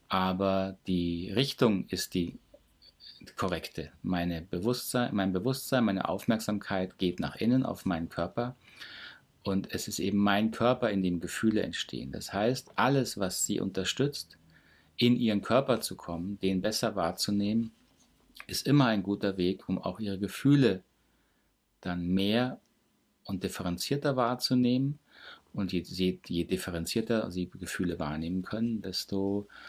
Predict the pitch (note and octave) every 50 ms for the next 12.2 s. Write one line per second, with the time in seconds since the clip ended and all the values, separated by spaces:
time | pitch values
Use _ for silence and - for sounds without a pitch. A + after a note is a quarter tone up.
0 | - - - - - _ _ _ - G2 F#2+ G#2+ A2 - - B2 A2 G2 F#2+ F2+
1 | F2+ F#2+ G2 F#2+ G2 - F#2+ F2+ F2+ F2+ F2+ F2+ E2+ - - E2 F2 G2 - -
2 | C3 A#2+ - - G#2+ F2+ E2 D2+ - - A2 - - - F#2 F2+ F2+ - - B2
3 | C3+ C#3 - _ _ - _ - _ - - E2 E2 E2 D#2 F2+ G2 G2 F#2+ F#2+
4 | G2 F#2+ - G#2 - - F#2+ F#2 - - B2 A#2 G#2 G#2 G2+ - - - B2 B2
5 | B2 B2 B2+ B2 A#2 A2+ A2 G2 - F#2 F2 - - F#2+ F2 - - F2+ E2+ F#2
6 | F#2+ - - C2 B1 A#1 - - - - - - _ _ _ _ _ _ _ _
7 | _ _ _ _ _ _ _ _ _ _ _ _ _ _ _ _ _ _ _ _
8 | _ _ _ _ - _ _ - - - - - - - - - _ _ - -
9 | G#2+ A2 A2+ G#2+ A2 G#2 - C3 B2+ B2 B2 A2+ - - D3+ D#3+ D3+ C#3 C3 A#2
10 | G#2+ G2+ G2+ - F#2+ F#2 F2+ - - G#2+ A2 A2+ - A#2+ - - - G#2 - -
11 | G2+ F#2+ F#2 - - F#2 F2 E2+ - - C3 E3 F3+ - - - - - C#3+ -
12 | - D3 D3 D3